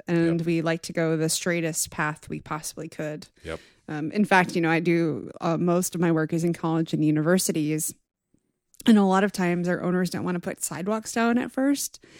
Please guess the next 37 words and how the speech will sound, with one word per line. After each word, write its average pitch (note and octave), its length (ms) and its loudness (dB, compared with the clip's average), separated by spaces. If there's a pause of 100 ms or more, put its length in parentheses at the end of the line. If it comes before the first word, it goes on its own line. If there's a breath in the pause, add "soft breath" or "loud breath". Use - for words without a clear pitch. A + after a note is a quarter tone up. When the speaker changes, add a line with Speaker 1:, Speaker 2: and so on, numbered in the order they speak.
Speaker 2:
Hmm. B2 120 -8
Speaker 1:
They G3+ 160 2
actually G#3 220 2
wanna F#3 220 4
see F#3+ 200 0
how F3 200 -4
students E3+ 520 0
walk F3 360 0
and F#3+ 120 0
they F3+ 80 2
look F3+ 180 -4
for E3+ 220 -2
wear E3+ 260 0
patterns. A#3+ 720 0
Speaker 2:
Mm-hmm. F#2+ 120 -6 (380 loud breath)
Speaker 1:
And F#3+ 120 0
then F3+ 200 2
sidewalks F3+ 680 -2
actually E3+ 360 -4
appear F3+ 680 0
where E3 280 -2
wear F3 240 -2
patterns D#3+ 500 -4
are D#3+ 240 -4
based E3 300 -6
on F3 120 -2
student E3+ 380 -6
traffic. - 640 -10
Speaker 2:
And F#2+ 100 -4
that's F#2+ 180 -2
the F#2 100 -4
classic E2+ 400 -4
story D#2+ 400 -2
of D2 320 -6
the D2 280 -6 (320 soft breath)
origin F2 640 2
of D#2 460 -2